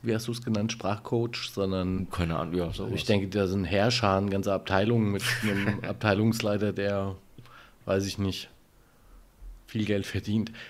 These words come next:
Speaker 1: die sich Gedanken darüber machen und das dann auch kommunizieren.
Speaker 2: Äh, Kasulke, ich hab Sie gar nicht im Sprachcoaching gesehen, aber Sie haben die Keynote schon gesehen, ne? Mhm. Ja. Ja, ja, die drei neuen Sprachregelungen, ja,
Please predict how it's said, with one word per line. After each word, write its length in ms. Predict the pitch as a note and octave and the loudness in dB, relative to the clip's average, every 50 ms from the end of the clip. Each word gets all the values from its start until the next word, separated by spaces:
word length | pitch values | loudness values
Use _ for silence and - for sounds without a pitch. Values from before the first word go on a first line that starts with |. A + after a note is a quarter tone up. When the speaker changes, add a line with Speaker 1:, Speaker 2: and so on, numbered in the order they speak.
| - _ - | -18 _ -6
Speaker 1:
die 80 | A2+ | -4
sich 200 | G2+ A2 A2 - | -2 -2 -2 -2
Gedanken 360 | - A#2 - F#2+ F#2+ F#2+ A2 | -2 0 0 2 0 2 2
darüber 300 | A2+ G2+ G2 G#2+ G#2 G#2 | 2 2 2 2 2 2
machen 280 | G2 G2 F#2 G2 G#2 G#2 | 2 2 2 2 0 0
und 160 | G2+ G2 F2 | -2 -2 -4
das 140 | F#2 F2+ - | -6 -8 -4
dann 160 | - G2+ F#2+ | -4 -4 -2
auch 160 | F2 F2+ - | -2 -6 -6
kommunizieren. 880 | - - G#2 F#2+ F#2+ F#2+ F#2 F#2 F2+ E2+ - - - G#2 F#2+ F2 E2 E2+ - - - - - - - - - - - - - - - | -6 -4 -4 -2 0 -2 -2 -2 -4 -4 -6 -4 -2 -2 -2 -2 -4 -8 -12 -20 -20 -20 -20 -20 -20 -20 -18 -18 -20 -18 -18 -16 -12
Speaker 2:
Äh, 140 | - F2+ D#2+ | -10 -10 -8
Kasulke, 420 | - - G2+ F2+ A2 A2 A2 B2 | -2 0 0 4 4 4 4 4
ich 120 | A#2+ A#2+ A#2 | 2 2 2
hab 120 | - - | 0 0
Sie 80 | - G2+ | 0 0
gar 160 | F#2 F#2 F#2 | 2 2 2
nicht 160 | G2 F#2+ - | 2 0 -2
im 80 | G#2 F#2+ | 0 -2
Sprachcoaching 720 | - - - F2+ G#2+ A#2 - B2+ A2+ G#2 - - F#2+ F2+ | -2 0 0 0 0 0 0 0 0 0 0 -2 -2 -2
gesehen, 380 | E2+ F2 - F2+ F2 F2 F2+ F2 - - - - - - - | -2 -2 -2 -2 -2 -2 -4 -6 -10 -14 -14 -14 -16 -12 -2
aber 180 | - F#2 F#2+ F#2+ | 2 2 2 4
Sie 100 | F#2+ G#2 | 4 2
haben 100 | G#2 A2 | 2 2
die 100 | A2 G#2 | 0 -2
Keynote 380 | - - B2 A2 G#2+ G#2 F#2+ - | 0 0 0 2 2 0 0 0
schon 180 | - G2 F#2 F2+ | -2 -2 0 -2
gesehen, 360 | F2+ E2+ F2+ F2+ F2 E2+ E2+ | -2 -2 -2 -2 -2 -2 -2
ne? 160 | F2+ G2+ A#2+ - - - - | -4 -4 -4 -6 -10 -10 -8
Mhm. 260 | F#2+ F#2+ A2+ B2 - - - - - - | -6 -6 -4 -6 -6 -8 -12 -14 -14 -6
Ja. 200 | F#2+ F#2 F2 E2+ - - - - - - - - - - - - | -2 -2 -2 -2 -4 -10 -20 -20 -20 -20 -20 -20 -20 -20 -20 -2
Ja, 120 | - G2 G2 | 2 4 6
ja, 160 | F#2 F2 F2+ | 6 4 4
die 120 | F2 G2 F2 | 2 -2 -2
drei 160 | - G2 F#2+ | 0 0 2
neuen 220 | F2+ F2+ F#2 F#2+ F#2 | 2 4 2 2 0
Sprachregelungen, 680 | - - F2 F2+ - - G2 F2+ E2 F2 E2 E2 E2 | 0 -2 -2 -4 -2 -2 -2 -2 -2 -2 -6 -4 -6
ja, 160 | D#2+ E2 E2 | -6 -8 -8